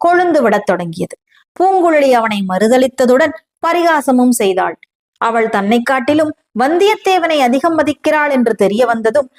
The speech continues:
பினாகபாணியின் பைத்தியம் முற்றிவிட்டது. வந்தியத்தேவனை தொடர்ந்து வந்த வீரர்களிடம் அவனை காட்டிக் கொடுக்கவும் துணிந்தான். பழுவேட்டரையரின் ஆட்கள் வந்தியத்தேவனை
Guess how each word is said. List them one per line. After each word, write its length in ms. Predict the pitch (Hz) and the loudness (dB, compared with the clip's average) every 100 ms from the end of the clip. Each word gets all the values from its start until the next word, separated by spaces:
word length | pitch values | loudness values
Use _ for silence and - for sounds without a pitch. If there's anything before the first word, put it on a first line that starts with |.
| _ - | _ -6
பினாகபாணியின் 920 | 294 370 381 349 311 277 254 240 208 | -2 0 2 2 0 0 0 0 -2
பைத்தியம் 580 | 214 254 254 220 214 214 - | -2 -4 -2 0 0 0 -6
முற்றிவிட்டது. 760 | 214 269 - 349 269 214 170 165 - _ _ _ - | -2 -2 0 -2 0 0 -2 -6 -14 _ _ _ -6
வந்தியத்தேவனை 840 | 214 269 330 349 349 285 269 240 226 - | -2 0 2 0 0 -2 0 0 -2 -2
தொடர்ந்து 440 | 233 262 320 320 | 0 2 0 0
வந்த 240 | 269 233 214 | 0 2 0
வீரர்களிடம் 640 | 196 240 254 220 202 262 247 - | 0 2 2 2 0 0 -4 -2
அவனை 300 | 240 240 220 | 0 2 0
காட்டிக் 500 | - 226 294 - 359 | -2 -2 -2 -4 -4
கொடுக்கவும் 600 | 349 320 320 302 311 359 | 0 0 0 0 2 2
துணிந்தான். 480 | 277 214 190 175 170 - - _ _ _ - | 0 0 -2 -4 -6 -12 -20 _ _ _ -4
பழுவேட்டரையரின் 920 | 269 359 403 403 349 320 285 262 220 | -2 0 0 -2 -2 0 2 2 2
ஆட்கள் 380 | 208 220 277 254 | 0 0 0 2
வந்தியத்தேவனை 760 | 208 226 302 311 277 254 233 | 2 2 0 0 0 2 0